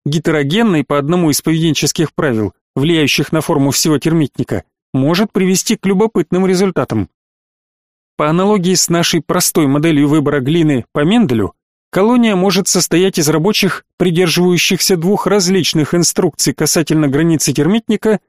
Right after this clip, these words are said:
скажем, в соотношении три к одному. Мне доставляет удовольствие воображать,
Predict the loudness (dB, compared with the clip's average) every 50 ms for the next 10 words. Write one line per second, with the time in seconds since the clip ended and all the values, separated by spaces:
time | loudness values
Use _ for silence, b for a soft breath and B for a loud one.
0 | _ _ -10 -8 -4 -2 -2 0 0 0 0 0 0 0 -2 -2 0 -2 -2 -2
1 | 0 0 0 2 2 0 0 0 -2 -2 -2 -2 -2 -2 0 0 2 2 0 -2
2 | -4 _ _ _ _ _ _ _ _ _ _ -2 0 2 2 2 2 0 0 0
3 | 0 0 2 2 2 0 0 2 2 2 2 2 2 0 0 0 0 0 2 2
4 | 2 2 0 0 0 0 0 0 0 0 0 -2 -6